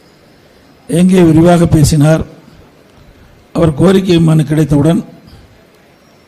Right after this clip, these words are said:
மத்திய அரசோடு தொடர்பு கொண்டு அதற்குண்டான தீர்வு காண்பதற்கான முயற்சி மேற்கொள்ளப்படும் என்பதை இந்த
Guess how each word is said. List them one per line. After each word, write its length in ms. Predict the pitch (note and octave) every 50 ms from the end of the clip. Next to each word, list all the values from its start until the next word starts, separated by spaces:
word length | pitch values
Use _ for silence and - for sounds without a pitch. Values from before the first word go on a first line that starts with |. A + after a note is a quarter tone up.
| _ _ _ _ _ _ _ _ _ _ - D#3+
மத்திய 300 | D#3+ E3 D#3+ D#3 E3 D#3+
அரசோடு 320 | C#3+ C#3+ - E3 D#3 D#3 D#3 -
தொடர்பு 280 | - C#3+ D3 D3 C#3 C3 C3
கொண்டு 240 | - D3 D3+ D#3 C#3+ A#2+ G2+ F#2 - - - - _ _ _ _ _ _ _ _ _ _ _ _ _ _ _ _ _ _ _ _ _ _ _ _ _ _ _ _ _ _ _ _ _ _ _ _ -
அதற்குண்டான 520 | E3+ F3+ F#3+ F#3 - E3 E3+ E3 E3 D#3+ D#3+ D#3 D3 C3+ B2+ B2+ - - - - - - _ - -
தீர்வு 220 | F#3 G#3 G#3 F#3+ E3+
காண்பதற்கான 480 | E3+ D#3+ D#3 D3+ D#3 C3+ D3+ D3 C#3+ C#3 C3+
முயற்சி 300 | C#3+ D#3 E3+ - - - - C#3
மேற்கொள்ளப்படும் 640 | D3 D#3 - - D#3 D3+ C#3+ - - C#3+ C#3+ C#3 C3+
என்பதை 200 | C3+ B2+ C3+ C3
இந்த 160 | B2 A#2+ B2+